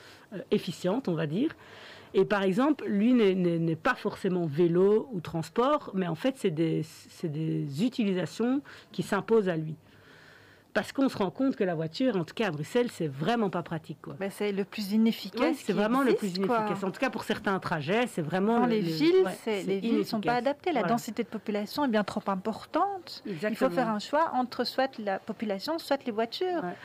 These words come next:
Speaker 1: Et du coup, je reviens, je, je dis ça pourquoi ? Parce que, euh, euh, les, les, les gens, euh, se sont mis au vélo, mais pas forcément parce qu'ils aiment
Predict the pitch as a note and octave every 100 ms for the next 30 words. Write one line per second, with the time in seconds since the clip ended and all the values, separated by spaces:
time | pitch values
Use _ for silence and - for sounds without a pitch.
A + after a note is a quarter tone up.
0 | - - - F#3+ A3 D4+ A#3+ G#3 G#3 F#3+
1 | - E3+ E3 F#3 D#3 F3 G#3+ - - A#3
2 | C4+ C4+ F#3+ - G#3+ A3+ A#3 - F3 E3
3 | E3 D#3+ D#3+ - - - - E3 E3 F#3
4 | F#3+ F#3 E3+ F3 E3 A#3+ C4 A#3+ F#3 F3
5 | D#3+ - E3+ - E3 D#3+ D#3+ G3+ E3+ E3+
6 | A3 C#4 B3 F#3 E3 E3 F#3 C4 D#4 G3
7 | E3 D4+ D#4 - - G3+ F#3+ A3 C#4 -
8 | - - - - - F#3+ - F3 D3+ B3+
9 | C4 A#3 E3